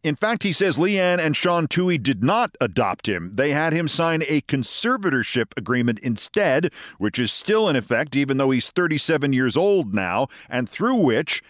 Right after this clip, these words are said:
they got to control all the money from the movie,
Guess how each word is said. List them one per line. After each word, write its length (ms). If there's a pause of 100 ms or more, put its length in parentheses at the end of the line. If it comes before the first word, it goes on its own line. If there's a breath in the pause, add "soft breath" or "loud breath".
(120)
they 220
got 260
to 100
control 760
all 300
the 100
money 340
from 240
the 80
movie, 540